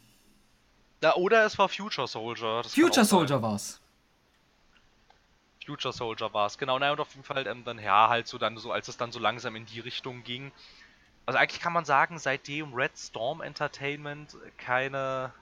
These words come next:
Speaker 1: Tom Clancy-Spiele mehr gemacht hat, sondern die dann von Ubisoft Montreal dann zum Teil und ich glaub,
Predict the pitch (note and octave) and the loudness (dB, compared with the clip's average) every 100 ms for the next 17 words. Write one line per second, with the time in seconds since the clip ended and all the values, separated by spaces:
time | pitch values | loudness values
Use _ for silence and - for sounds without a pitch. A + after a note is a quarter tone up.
0 | - C3 B2+ C#3+ E3 C#3 - C3 A#2+ A#2+ | -8 -8 -4 -4 -4 -6 -12 -10 -6 -6
1 | B2 A#2+ C3 D3 C3 B2+ B2 B2 B2 A#2+ | -4 -4 -4 -4 -6 -8 -10 -8 -8 -8
2 | B2+ A#2+ A#2+ - - - - _ _ _ | -10 -10 -14 -20 -20 -20 -20 _ _ _
3 | _ _ _ - A#2 C#3+ - B2+ - A2+ | _ _ _ -18 -14 -12 -8 -8 -6 -8
4 | A#2+ - G2+ F#2+ C#3 B2+ - B2 - B2 | -8 -4 0 2 0 -4 -8 -12 -2 0
5 | B2 A2 - G#2+ A2+ | -2 -8 -6 -4 -4